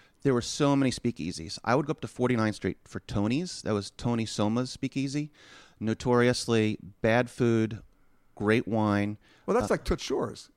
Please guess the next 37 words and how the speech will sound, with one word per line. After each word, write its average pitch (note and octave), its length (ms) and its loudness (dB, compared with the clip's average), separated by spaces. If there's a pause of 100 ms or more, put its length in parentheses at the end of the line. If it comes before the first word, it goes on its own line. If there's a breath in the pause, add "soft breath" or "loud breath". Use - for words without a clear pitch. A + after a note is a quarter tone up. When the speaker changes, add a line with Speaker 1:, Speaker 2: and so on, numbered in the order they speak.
Speaker 1:
Yes. - 420 0
Speaker 2:
I E3+ 60 -2
mean, E3+ 360 -2
you B3 60 -8
didn't B3+ 140 -6
go F#3+ 100 4
to D3 80 0
Toots - 220 -4
Shor's C#3 200 0
for C3+ 100 -6
the A2 100 -4
food. G#3+ 340 0
You C3+ 80 2
went D3+ 160 -2
to D3 80 -4
hang C#3+ 220 -2
out G#3 120 -2
with - 140 -4
people. - 240 -10
Speaker 1:
Hang A2+ 220 -4
out A#2+ 100 -2
with - 140 -8
people. - 340 -10
So - 200 -4
Tony D#3 280 0
Soma C#3 380 2
was G#2+ 260 0
a G2 100 -8
fantastic, B2 840 -4
uh, G#2+ 220 -2
speakeasy G#2+ 480 -2
owner. G#2 180 0
He A2 140 -8 (120)
started A2+ 340 0
the D2 120 -8 (140)
Knickerbocker A2 500 0
Hotel, G2+ 420 0